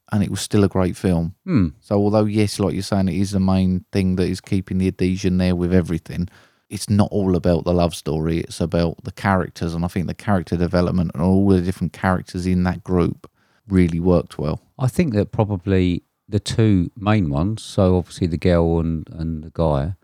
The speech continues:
Speaker 1: Mm.
Speaker 2: were probably the weakest characters.
Speaker 1: Ooh, I've got one more that was
Speaker 2: Have you?
Speaker 1: weaker. Yeah, I've got
Speaker 2: Okay.
Speaker 1: one more that was
Speaker 2: Right.
Speaker 1: weaker.
Speaker 2: Okay.
Speaker 1: Didn't like the little kid.
Speaker 2: Did you not?
Speaker 1: No.
Speaker 2: I liked the idea.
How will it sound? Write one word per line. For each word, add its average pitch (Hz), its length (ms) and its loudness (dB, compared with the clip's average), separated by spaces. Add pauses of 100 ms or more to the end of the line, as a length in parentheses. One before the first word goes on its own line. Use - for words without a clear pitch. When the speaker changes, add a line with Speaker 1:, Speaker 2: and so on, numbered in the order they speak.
(100)
Speaker 1:
Mm. 104 180 -18
Speaker 2:
were 104 80 -2
probably 120 220 4
the 113 80 4
weakest 127 420 0
characters. - 600 -6 (400)
Speaker 1:
Ooh, 151 260 2
I've - 80 -2
got 92 140 0
one 107 160 4
more 85 320 2
that 73 120 -8
was 82 80 -12
Speaker 2:
Have 101 200 2
you? 131 60 4
Speaker 1:
weaker. 80 180 0
Yeah, 90 240 0 (180)
I've 110 80 0
got 110 40 -4
Speaker 2:
Okay. 101 80 2
Speaker 1:
one 95 80 4
more 90 160 -2
that 76 60 -4
was 87 140 -4
Speaker 2:
Right. 80 220 4
Speaker 1:
weaker. 82 180 -4 (100)
Speaker 2:
Okay. 98 360 2 (320)
Speaker 1:
Didn't 110 200 2
like 85 160 2
the 87 80 2
little 78 140 0
kid. 78 300 -4 (280)
Speaker 2:
Did 110 120 0
you 135 100 2
not? 92 240 0
Speaker 1:
No. 90 380 2
Speaker 2:
I 127 60 2
liked 170 320 0
the 135 100 2
idea. 117 560 2